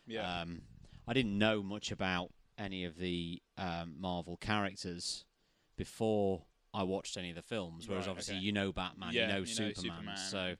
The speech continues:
Speaker 1: Yeah.
Speaker 2: um, but yeah, no, I liked 'em all. I like the, the recent, uh, Batman Superman movie crossover
Speaker 1: I
Speaker 2: thing,
Speaker 1: don't know if I've
Speaker 2: Dawn
Speaker 1: seen
Speaker 2: of
Speaker 1: that one.
Speaker 2: Justice. That one,
Speaker 1: No,
Speaker 2: I
Speaker 1: yeah, I
Speaker 2: quite
Speaker 1: haven't seen
Speaker 2: liked
Speaker 1: that.
Speaker 2: that. It was
Speaker 1: Yeah.
Speaker 2: good fun.
Speaker 1: Okay.
Speaker 2: Um, um, but yeah, and I like the Avengers movies, and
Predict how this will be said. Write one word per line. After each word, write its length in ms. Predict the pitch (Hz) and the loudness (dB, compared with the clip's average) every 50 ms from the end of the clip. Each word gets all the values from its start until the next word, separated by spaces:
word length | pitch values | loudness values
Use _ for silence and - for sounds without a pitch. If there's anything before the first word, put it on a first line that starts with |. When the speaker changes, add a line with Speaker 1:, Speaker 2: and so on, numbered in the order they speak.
| _ - - - - 101 | _ -18 -20 -20 -16 -12
Speaker 1:
Yeah. 220 | 104 101 92 92 104 - _ _ _ - | -10 -10 -10 -12 -14 -20 _ _ _ -8
Speaker 2:
um, 340 | 90 92 87 85 85 85 82 92 - _ _ _ - | -6 -4 -4 -4 -6 -8 -12 -16 -20 _ _ _ -14
but 160 | - 101 95 85 | -12 -10 -8 -6
yeah, 220 | 101 117 117 98 | -4 -4 -4 -4
no, 240 | 87 92 107 101 92 | -4 -4 -4 -4 -4
I 80 | 95 101 | -4 -4
liked 280 | 110 113 107 - - - | -2 -4 -4 -6 -6 -6
'em 60 | 107 | -4
all. 180 | 110 104 92 90 | -4 -2 -2 -2
I 60 | 90 | -2
like 240 | 98 107 110 104 - | 0 0 0 0 0
the, 320 | 104 98 92 92 95 - - | 0 -2 0 -2 -4 -6 -8
the 80 | 101 | -6
recent, 500 | 87 92 95 90 - - - 90 87 - - _ _ _ _ _ | -4 -2 -2 -4 -4 -6 -8 -10 -12 -12 -16 _ _ _ _ _
uh, 240 | - 90 85 85 82 64 _ | -12 -10 -10 -10 -12 -12 _
Batman 440 | - 95 90 85 95 90 87 87 78 | -8 -8 -6 -6 -6 -4 -4 -4 -4
Superman 600 | - - 95 90 - - 92 90 90 87 87 87 | -4 -4 -4 -6 -6 -8 -10 -10 -8 -8 -8 -8
movie 360 | 87 90 90 87 85 95 95 | -8 -8 -8 -6 -6 -8 -8
crossover 540 | - - - 98 92 - 113 104 104 98 101 101 - | -8 -10 -10 -10 -8 -8 -6 -6 -8 -8 -10 -8 -6
Speaker 1:
I 40 | |
Speaker 2:
thing, 120 | 127 120 131 | -4 -2 -2
Speaker 1:
don't 100 | 170 165 170 | -2 -4 -6
know 80 | 165 143 | -10 -10
if 60 | - | -8
I've 100 | 131 117 | -6 -2
Speaker 2:
Dawn 100 | 107 104 | 0 0
Speaker 1:
seen 120 | 101 101 | 0 0
Speaker 2:
of 60 | 98 | -2
Speaker 1:
that 60 | 92 107 | -2 -2
one. 40 | |
Speaker 2:
Justice. 680 | 101 107 104 - 113 117 127 135 131 - - - - - | -2 -2 -2 -2 -2 -2 -2 -2 -2 -2 -4 -6 -6 -6
That 160 | - 104 92 123 | -8 -8 -6 -4
one, 100 | 127 131 | -4 -2
Speaker 1:
No, 80 | 139 135 | -2 0
Speaker 2:
I 120 | 131 127 | 0 0
Speaker 1:
yeah, 260 | 123 120 123 123 123 | 2 2 2 2 2
I 40 | 131 | 2
Speaker 2:
quite 100 | 135 151 | 2 2
Speaker 1:
haven't 80 | 160 156 | 0 0
seen 100 | - 160 | 0 0
Speaker 2:
liked 240 | 185 208 110 - - | 0 0 -2 -4 -6
Speaker 1:
that. 80 | 87 - | -2 0
Speaker 2:
that. 40 | 120 | 2
It 40 | |
was 80 | 120 117 | 2 2
Speaker 1:
Yeah. 60 | 113 113 | 2 0
Speaker 2:
good 120 | 120 - | -4 -6
fun. 220 | - - 143 123 | -8 -6 -6 -6
Speaker 1:
Okay. 240 | 139 - - 117 110 120 - _ _ _ _ _ _ _ _ _ _ - | -4 -2 -2 -2 -4 -4 -8 _ _ _ _ _ _ _ _ _ _ -4
Speaker 2:
Um, 360 | 104 101 95 95 95 98 - _ _ _ _ _ _ _ _ _ _ _ _ - | 0 0 2 2 0 -2 -6 _ _ _ _ _ _ _ _ _ _ _ _ -4
um, 640 | 98 98 92 92 92 92 92 90 90 90 90 82 80 - - _ | -2 -2 0 0 0 0 -2 -2 -2 -4 -6 -8 -10 -16 -18 _
but 120 | - 82 92 | -10 -6 -4
yeah, 220 | 101 98 98 95 | -4 -2 -2 -4
and 100 | 92 95 | -4 -4
I 40 | 95 | -4
like 240 | 95 95 90 87 - | -2 -2 -4 -4 -4
the 100 | 80 90 | -6 -8
Avengers 420 | 82 87 87 87 85 87 82 78 | -6 -6 -6 -6 -6 -8 -8 -10
movies, 520 | 90 87 85 85 80 85 85 85 82 - - | -8 -8 -8 -8 -8 -8 -8 -8 -8 -8 -8
and 180 | 80 80 80 | -8 -10 -12